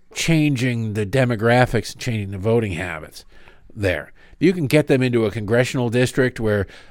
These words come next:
yes, it's a safe Republican seat. They won by fifteen thousand votes. Well, you can put twenty thousand future Democratic voters in there,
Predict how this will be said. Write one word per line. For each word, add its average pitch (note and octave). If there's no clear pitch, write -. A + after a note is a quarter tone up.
yes, B2
it's -
a A2
safe C#3+
Republican A2+
seat. G#2+
They G2+
won G#2
by F#2+
fifteen G2
thousand F#2+
votes. B2
Well, G2
you G#2+
can G2
put G2+
twenty B2+
thousand A2
future C3
Democratic A2
voters B2
in G#2
there, F2+